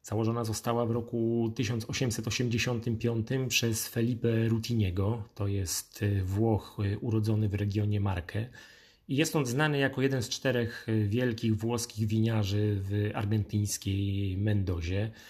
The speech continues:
E, i co ciekawe, nie tylko on, można powiedzieć, wpłynął na rozwój, e, winiarstwa w regionie. Oczywiście on był producentem, ale coś, co przyczy-, przyczyniło się do,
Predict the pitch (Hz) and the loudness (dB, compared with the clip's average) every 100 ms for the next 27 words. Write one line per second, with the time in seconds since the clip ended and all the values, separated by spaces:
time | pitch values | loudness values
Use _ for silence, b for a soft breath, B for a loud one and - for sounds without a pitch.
0 | B B B 110 98 120 170 165 156 104 | B B B -6 -4 -2 -4 -2 0 0
1 | 101 143 151 B B B B _ _ _ | 0 -2 -6 B B B B _ _ _
2 | _ _ 123 127 135 151 139 135 131 131 | _ _ 0 2 6 4 6 6 6 2
3 | - 170 117 92 82 104 92 95 101 98 | 4 6 6 2 -2 -4 -4 -4 -4 -2
4 | 101 - - 123 107 98 101 113 104 101 | -2 -4 -6 0 2 2 0 0 0 -2
5 | 104 101 98 95 - 110 101 95 110 107 | -2 -2 -2 -4 -4 -2 0 0 0 0
6 | 98 - 110 101 104 107 95 101 98 - | 0 -2 -2 0 2 2 0 0 -2 -2
7 | 117 110 98 95 95 95 95 107 - 95 | -2 -2 -2 -2 -2 -2 -2 0 -2 -4
8 | 107 127 139 B B B - 120 117 170 | -4 -6 -8 B B B -6 -2 0 0
9 | 156 - - 143 139 - - 131 135 143 | 2 0 0 -2 -4 -4 -2 0 2 4
10 | 139 120 - 127 123 117 120 117 117 113 | 4 4 0 0 -2 0 2 2 2 0
11 | 113 | 0